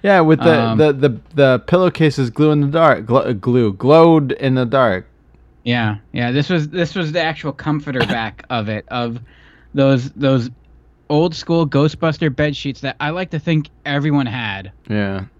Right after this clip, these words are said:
Speaker 1: I definitely
Speaker 2: Um,
Speaker 1: had, and I wore the shit out of them. So it was, it was this image on the sheets, but I didn't have the comforter. But the bed, the pillowcases had the no ghost sign, and they glue, they were glow in the dark.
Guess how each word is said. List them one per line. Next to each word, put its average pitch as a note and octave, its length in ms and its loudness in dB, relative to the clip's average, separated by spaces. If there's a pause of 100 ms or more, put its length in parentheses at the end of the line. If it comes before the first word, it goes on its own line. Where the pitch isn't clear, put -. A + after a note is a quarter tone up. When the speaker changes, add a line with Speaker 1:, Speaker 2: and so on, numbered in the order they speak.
Speaker 1:
I C3+ 220 4
definitely A#2 360 2
Speaker 2:
Um, G#2 60 -2
Speaker 1:
had, G2+ 220 -2
and B2 160 -2
I B2 220 2
wore A#2+ 460 0
the G#2+ 140 -4
shit - 360 -6
out G#2 160 -2
of F#2+ 60 -6
them. E2+ 200 -8 (500)
So B2+ 280 -2
it B2+ 140 -2
was, B2+ 420 0
it B2+ 80 -2
was A2+ 260 -2
this D#3+ 360 0 (220)
image C#3 400 -2
on A#2+ 140 -2
the G2+ 60 -4
sheets, - 520 -4 (560)
but A2+ 160 -6
I C3+ 100 4
didn't C#3+ 140 4
have B2+ 140 2
the A2 80 -4
comforter. A#2+ 480 0
But G#2 260 -6
the A#2 80 -2
bed, B2 500 0
the A#2+ 100 -2
pillowcases D#3+ 960 -2 (360)
had B2 140 -2
the A2 60 -4
no A#2 240 0
ghost B2 320 0
sign, D3 360 0
and A2+ 100 -2
they A2 80 -4
glue, A2+ 360 -2
they A2+ 260 -2
were A2 280 -6
glow A2+ 260 -2
in A2 120 -2
the G#2 60 -2
dark. G2+ 380 -4